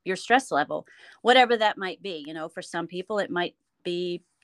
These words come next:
getting out and walking. For some people, it might be taking time to just sit in a book or to,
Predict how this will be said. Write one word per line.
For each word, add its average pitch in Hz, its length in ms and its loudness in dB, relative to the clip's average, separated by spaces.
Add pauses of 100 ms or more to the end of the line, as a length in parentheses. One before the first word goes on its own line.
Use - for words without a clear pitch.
(100)
getting 180 260 2
out 196 120 4
and 208 100 0
walking. 214 400 2
For 151 120 -14
some 165 220 -8
people, 185 260 -6
it 165 100 -4
might 180 260 -4
be 190 320 -6 (540)
taking 196 340 -6
time 196 300 0
to 190 100 -10
just 185 300 -10
sit 202 240 -6
in 214 140 -12
a - 20 -12
book 226 400 4
or 170 240 -4
to, 170 560 -8